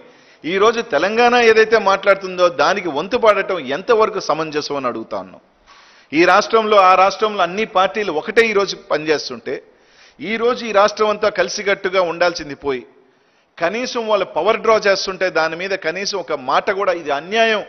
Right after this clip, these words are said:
ఇది అక్రమం, ఇది correct కాదు అని ఒక్క మాట కూడా ప్రస్తావించలేకపోయిన ప్రతిపక్ష నాయకుడు ఈ రాష్ట్రంలో ఉండటం ఈ రాష్ట్ర దౌర్భాగ్యం అని అడుగుతా ఉన్నా. ఈ రోజుకైనా కనీసం ఒక మాటన్నా మాట్లాడాడు దాని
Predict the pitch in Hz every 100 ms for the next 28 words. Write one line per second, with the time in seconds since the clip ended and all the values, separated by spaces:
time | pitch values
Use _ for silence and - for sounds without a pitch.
0 | - _ _ _ - 147 160 156 220 226
1 | 208 170 - _ _ 147 165 160 - 165
2 | 190 226 - 240 - 175 175 240 262 240
3 | 214 170 - _ _ _ 110 147 - 196
4 | 165 127 143 220 254 233 233 226 202 196
5 | - 196 190 180 180 170 170 165 160 156
6 | 151 139 - 151 - 165 175 - 165 160
7 | 190 220 208 190 - _ - 147 160 147
8 | 160 - 185 165 120 135 196 196 214 -
9 | - _ 120 123 123 151 - 151 120 -
10 | 170 185 175 185 170 170 - - _ 123
11 | 123 123 113 101 87 - _ _ _ _
12 | _ _ 143 220 240 - 220 220 202 185
13 | 214 208 214 - 175 165 185 196 190 175
14 | 165 175 160 156 147 147